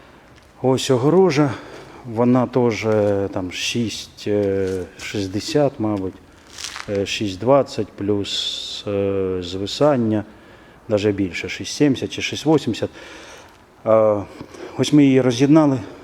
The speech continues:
посередині для того, щоб її можна було монтувати, транспортувати, бо зрозуміло, що з семи-метрового огорожі її перевезти буде дорого, складно.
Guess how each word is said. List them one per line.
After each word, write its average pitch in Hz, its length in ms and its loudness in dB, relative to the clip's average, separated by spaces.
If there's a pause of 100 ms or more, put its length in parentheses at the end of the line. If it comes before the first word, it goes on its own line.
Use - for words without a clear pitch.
(140)
посередині 120 560 2
для 107 120 2
того, 113 140 2
щоб 107 180 -2
її 110 120 2
можна 104 300 0
було 107 360 2
монтувати, 120 540 2
транспортувати, 113 800 2
бо 104 60 2
зрозуміло, 110 500 2
що 107 140 -4
з - 180 -6
семи-метрового 117 1200 2
огорожі 131 480 4
її 117 240 4
перевезти 123 500 4
буде 123 240 4
дорого, 113 420 2
складно. 113 560 2